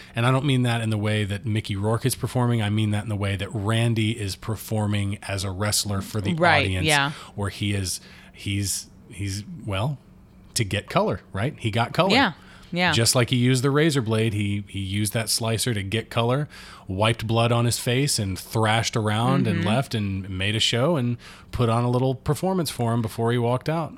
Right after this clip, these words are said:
Speaker 2: Um, I will also say just one more
Speaker 1: But
Speaker 2: comment. Go ahead.
Speaker 1: But the,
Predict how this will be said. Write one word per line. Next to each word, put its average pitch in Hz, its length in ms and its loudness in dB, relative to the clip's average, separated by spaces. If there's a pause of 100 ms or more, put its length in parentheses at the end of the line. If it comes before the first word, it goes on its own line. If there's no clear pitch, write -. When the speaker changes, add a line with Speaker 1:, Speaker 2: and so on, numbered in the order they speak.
(140)
Speaker 2:
Um, 220 380 4
I 233 100 4
will 240 220 4
also 254 340 4
say 170 640 2
just 180 240 -4
one 185 200 0
more 185 140 4
Speaker 1:
But 180 120 0
Speaker 2:
comment. 165 420 0
Go 156 120 -2
ahead. 139 260 -4
Speaker 1:
But 147 100 2
the, 143 160 4